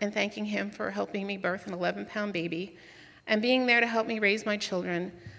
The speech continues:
and face all the trials and struggles that come with a normal everyday life,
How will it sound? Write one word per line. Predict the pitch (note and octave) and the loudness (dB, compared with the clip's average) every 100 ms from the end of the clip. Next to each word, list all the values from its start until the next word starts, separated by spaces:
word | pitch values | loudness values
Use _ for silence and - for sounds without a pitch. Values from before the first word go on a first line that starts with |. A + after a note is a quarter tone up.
| - | -4
and | A#3+ | 0
face | C#4+ C#4 C#4 | 4 4 4
all | B3+ A#3+ | 2 2
the | A3 | 0
trials | - G#3 G3+ G#3 | 2 4 4 2
and | G#3 | -4
struggles | G#3 G3+ F#3 F#3+ G3 - | -2 0 0 -2 -4 -6
that | G#3+ | -4
come | - G#3+ | -4 -4
with | G#3 G3+ | -4 -2
a | |
normal | F#3+ F#3+ F#3+ F#3+ G#3 - _ | -2 -2 -2 -4 -6 -14 _
everyday | F#3+ G3 G#3+ A3 | 0 0 2 2
life, | F#3 D#3 - - | 2 -2 -4 -14